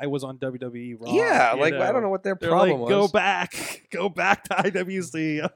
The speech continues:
Speaker 1: <laughs> The guy right behind me the whole time. Maybe he was yelling at me 'cause I was in the way.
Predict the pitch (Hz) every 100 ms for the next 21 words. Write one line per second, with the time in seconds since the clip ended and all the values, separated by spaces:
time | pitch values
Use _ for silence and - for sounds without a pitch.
0 | _ - - 175 160 175 170 175 170 127
1 | 143 156 127 127 139 127 139 147 160 151
2 | 127 127 120 110 120 110 123 110 110 110
3 | -